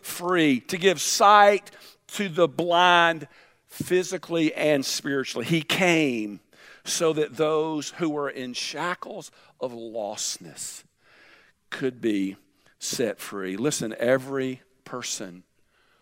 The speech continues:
on the planet outside of Jesus is dead. Every person on the planet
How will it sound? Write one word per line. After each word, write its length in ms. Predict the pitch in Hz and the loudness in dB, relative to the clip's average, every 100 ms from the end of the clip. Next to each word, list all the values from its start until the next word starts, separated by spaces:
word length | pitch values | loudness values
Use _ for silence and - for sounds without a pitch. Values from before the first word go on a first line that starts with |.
| _ _ - | _ _ -10
on 260 | 117 127 135 | -4 -2 -2
the 100 | 135 | -4
planet 760 | - 139 123 110 92 - - - _ _ _ _ - _ - | -4 -2 -2 -4 -8 -12 -16 -20 _ _ _ _ -20 _ -2
outside 640 | 120 117 143 - 135 123 117 | 0 0 -4 -6 -2 0 -2
of 140 | 117 | -8
Jesus 760 | 107 110 104 92 85 80 - - _ _ _ | -14 -14 -14 -16 -18 -18 -20 -20 _ _ _
is 160 | 117 - | -20 -16
dead. 440 | - 123 120 67 _ _ _ _ _ _ _ _ _ _ _ _ - | -12 -12 -12 -16 _ _ _ _ _ _ _ _ _ _ _ _ -4
Every 500 | 131 160 170 175 185 | -2 -2 -4 -6 -6
person 480 | - 131 147 139 127 | -8 -14 -12 -12 -10
on 280 | 120 139 | -10 -10
the 80 | 147 | -12
planet 500 | - 113 120 101 - | -12 -10 -10 -12 -14